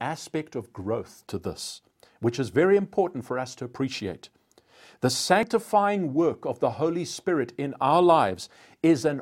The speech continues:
ongoing work in us. And it's not something that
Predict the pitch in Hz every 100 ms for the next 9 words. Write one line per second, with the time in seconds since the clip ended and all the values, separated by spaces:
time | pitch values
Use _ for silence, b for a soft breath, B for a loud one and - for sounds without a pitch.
0 | - 143 190 202 175 110 143 147 147 139
1 | 95 127 127 127 - - 123 117 113 -
2 | 101 92 - - _ _ b b b b
3 | 151 175 170 139 196 226 - 233 220 202
4 | 170 165